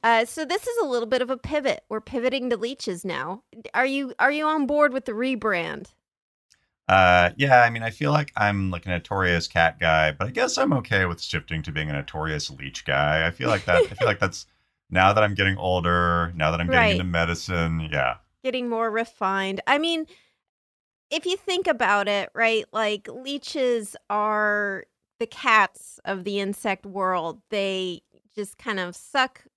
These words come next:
Speaker 1: off of our lifeblood and, you know, that's about it, right? Cats just kind of live off of us. They take our food, they take our resources, and don't really give anything in return except for being adorable,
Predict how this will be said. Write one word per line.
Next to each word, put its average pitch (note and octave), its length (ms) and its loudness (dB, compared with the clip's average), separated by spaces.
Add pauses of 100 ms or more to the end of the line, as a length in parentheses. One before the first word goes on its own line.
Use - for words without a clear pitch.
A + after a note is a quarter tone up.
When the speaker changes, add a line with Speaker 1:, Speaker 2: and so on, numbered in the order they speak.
(200)
Speaker 1:
off A3 260 2
of G#3 140 -8
our G3 560 -2 (840)
lifeblood G#3+ 960 2 (100)
and, F3+ 520 -6 (240)
you G#3+ 120 -4
know, F3+ 380 -6 (280)
that's G#3 200 -4
about B3+ 260 2
it, A#3+ 160 -2
right? A#3 320 -2
Cats C#4+ 420 -6 (300)
just F4 180 -8
kind F4 180 -2
of D4+ 200 -4
live C4 240 -2
off B3+ 260 4
of B3+ 140 -8
us. B3+ 340 0
They G#3+ 120 -2
take A3+ 280 -4
our A3 140 -2
food, G3+ 400 -2
they G3 100 -6
take G3 280 -8
our F#3+ 180 -2
resources, G3 720 -8
and B3 180 -10
don't D#4+ 320 -4 (400)
really D#4 500 -4
give C4 300 -2
anything C4+ 460 -4
in A#3+ 100 -4
return A#3 480 -4
except - 480 -6
for A3+ 120 -6
being F#3+ 320 -4
adorable, E3+ 760 -8